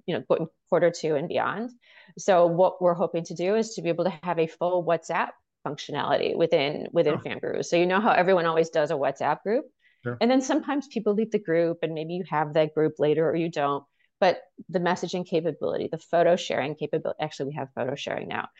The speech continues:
Speaker 1: the photo sharing capability, the, uh, the ability for your host to say, "Come, you know, lunch is now at one thirty instead of one, see you in the lobby," and to, and to be able to have those, those chats as you're going along. And because we don't really want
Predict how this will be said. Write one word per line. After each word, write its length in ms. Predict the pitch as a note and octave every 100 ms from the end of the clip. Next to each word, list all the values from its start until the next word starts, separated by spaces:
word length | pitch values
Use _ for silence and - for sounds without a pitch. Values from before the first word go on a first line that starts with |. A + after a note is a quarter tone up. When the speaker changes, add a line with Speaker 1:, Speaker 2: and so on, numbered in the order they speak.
| - _
Speaker 1:
the 60 | -
photo 400 | - G3 G3+ G#3+
sharing 460 | - E3+ D3+ D3
capability, 880 | D#3 D#3 - D3+ D3+ C3+ - - -
the, 300 | E3 D#3 D#3 - - -
uh, 280 | E3 D3+ D#3 -
the 380 | F3 E3 D#3 - -
ability 320 | F3 F3+ F#3
for 120 | F#3
your 100 | D#3+
host 300 | F#3 F#3+ E3
to 80 | F3+
say, 260 | - D#3+ D#3 -
"Come, 280 | E3+ D#3+ F3
you 80 | D#3
know, 60 |
lunch 260 | D#3+ D#3+ D#3+
is 80 | E3
now 220 | D3+ D3+
at 80 | D#3+
one 200 | D3 E3+
thirty 300 | D3+ D3 C3+
instead 300 | D3+ - C3+
of 140 | C#3
one, 260 | C3+ C3 C#3+
see 160 | -
you 80 | C3
in 80 | C3
the 80 | D3
lobby," 460 | D3 D3 - F#2+ - - - -
and 240 | C#3+ D3
to, 240 | E3+ D#3 - -
and 160 | D#3+
to 100 | -
be 160 | D#3+ -
able 240 | F3 E3
to 100 | E3+
have 380 | F3+ F3 D3+ D#3
those, 160 | D#3 C#3+ - - -
those 160 | C#3+
chats 400 | - C#3 C#3+ -
as 140 | D3 D#3
you're 120 | D3+
going 220 | C3 C#3
along. 380 | C3+ - - - _ _ -
And 140 | F3+ - -
because 220 | - C#4+ C#4
we 100 | C#4
don't 240 | F4 E4+
really 200 | E4 D#4
want 240 | D4+ E4